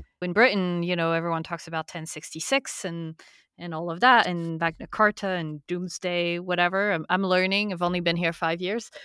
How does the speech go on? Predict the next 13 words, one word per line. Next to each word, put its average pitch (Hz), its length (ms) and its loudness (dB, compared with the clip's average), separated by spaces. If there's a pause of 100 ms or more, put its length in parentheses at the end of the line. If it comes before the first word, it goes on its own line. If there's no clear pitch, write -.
(160)
but, 202 160 6 (280)
<laughs> - 680 0
but 277 100 12
a 285 80 12
lot 320 180 12
of 262 140 8
that 233 180 12
is, 208 300 4
is 202 180 0
myth, 240 400 2
right? 170 220 -2
It's - 140 -6
mythology 175 800 0